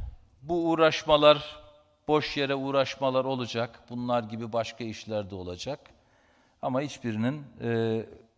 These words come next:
bizim nazarımızda bir önemi yok. Önümüze bakıyoruz, çok güçlüyüz. Birlikte daha da güçlüyüz.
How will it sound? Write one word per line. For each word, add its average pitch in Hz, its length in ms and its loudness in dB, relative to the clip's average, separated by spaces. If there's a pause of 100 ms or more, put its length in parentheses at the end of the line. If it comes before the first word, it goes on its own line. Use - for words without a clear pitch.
(120)
bizim 123 600 -8
nazarımızda 113 920 -2 (460)
bir 131 120 -4
önemi 117 460 -2
yok. - 520 -2 (460)
Önümüze 147 580 2
bakıyoruz, 131 840 -2
çok - 400 -2
güçlüyüz. 131 720 -6
Birlikte 190 460 2
daha 190 240 12
da 180 80 10
güçlüyüz. 120 720 -6